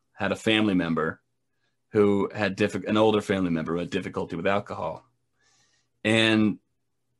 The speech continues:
we were there at, like, a party, and there were adults drinking. And this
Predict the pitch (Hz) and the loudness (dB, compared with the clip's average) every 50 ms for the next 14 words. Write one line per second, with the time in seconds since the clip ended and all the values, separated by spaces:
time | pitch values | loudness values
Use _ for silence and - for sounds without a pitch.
0 | _ _ _ - 120 117 120 139 147 151 151 160 139 117 117 110 107 104 104 110 | _ _ _ -4 0 4 4 6 6 6 6 4 4 6 6 6 8 8 6 6
1 | 120 113 98 82 - - - - - - - - - 101 101 95 90 90 98 104 | 6 4 2 0 -2 -4 -6 -4 -6 -10 -6 -2 0 0 2 2 2 2 0 -2
2 | - - _ _ _ _ _ _ _ _ _ _ _ _ _ _ - 107 107 107 | -4 -10 _ _ _ _ _ _ _ _ _ _ _ _ _ _ -2 0 2 4
3 | 107 107 107 107 104 101 101 104 104 101 95 92 - - 117 123 123 120 - 76 | 4 4 4 4 4 4 4 4 4 4 2 0 -2 0 2 2 2 2 -2 -6
4 | 67 62 - - _ _ _ _ _ _ _ _ _ _ _ _ _ - 98 104 | -6 -8 -10 -14 _ _ _ _ _ _ _ _ _ _ _ _ _ -6 -4 -2
5 | 101 104 104 113 113 107 - - - - - | 0 0 2 2 2 2 0 -2 -6 -6 -8